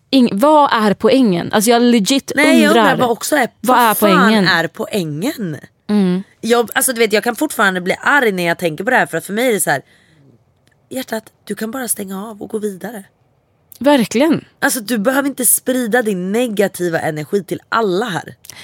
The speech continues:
Speaker 1: Men det måste vara, alltså så här, det
Speaker 2: För här
Speaker 1: enda
Speaker 2: har ju folk gått
Speaker 1: logiska
Speaker 2: in och
Speaker 1: jag kan se.
Speaker 2: kommenterat. Folk har ju kommenterat och bara, "Vad elak du är. Varför håller du på med negativa kommentarer?"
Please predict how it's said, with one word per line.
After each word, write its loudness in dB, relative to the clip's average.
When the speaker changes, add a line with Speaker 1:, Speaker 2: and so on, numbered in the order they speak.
Speaker 1:
Men 0
det 4
måste 2
vara, 4
alltså -2
så 0
här, 4
det 2
Speaker 2:
För 0
här 2
Speaker 1:
enda 4
Speaker 2:
har 4
ju 2
folk 4
gått 2
Speaker 1:
logiska 2
Speaker 2:
in 2
och 4
Speaker 1:
jag 0
kan 0
se. 0
Speaker 2:
kommenterat. 0
Folk -6
har 2
ju 0
kommenterat -2
och -8
bara, -6
"Vad -4
elak 0
du -2
är. 2
Varför 0
håller -2
du -4
på -4
med -6
negativa -4
kommentarer?" -4